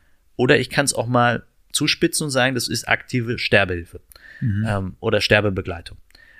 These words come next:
Speaker 1: Ähm, weil die dreitausend Euro, die,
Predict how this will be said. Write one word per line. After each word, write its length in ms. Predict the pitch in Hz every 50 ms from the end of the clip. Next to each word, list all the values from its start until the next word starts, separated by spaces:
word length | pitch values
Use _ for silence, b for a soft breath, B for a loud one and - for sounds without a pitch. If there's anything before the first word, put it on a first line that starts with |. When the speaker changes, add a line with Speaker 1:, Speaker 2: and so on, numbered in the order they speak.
| b b -
Speaker 1:
Ähm, 400 | 104 107 104 104 101 98 87 - _ - _ _ _ -
weil 380 | 113 117 113 117 117 104 - _ _ _
die 160 | - 127 127 -
dreitausend 540 | 117 - 123 147 - 151 160 143 135 139 -
Euro, 340 | 117 143 139 127 98 - _ _ _ _ _ _ _ _ - _ -
die, 60 | -